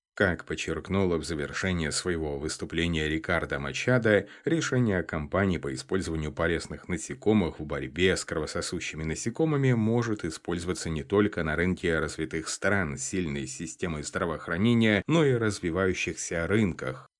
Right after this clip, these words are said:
где способы внесения авиации экономически невозможны.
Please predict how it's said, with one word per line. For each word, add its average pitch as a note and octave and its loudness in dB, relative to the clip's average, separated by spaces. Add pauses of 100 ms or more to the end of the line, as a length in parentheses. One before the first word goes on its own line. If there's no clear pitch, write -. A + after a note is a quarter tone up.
где D2+ -2
способы F2+ -4
внесения D2 -2
авиации D#2 -2
экономически D2 -4
невозможны. D#2+ -4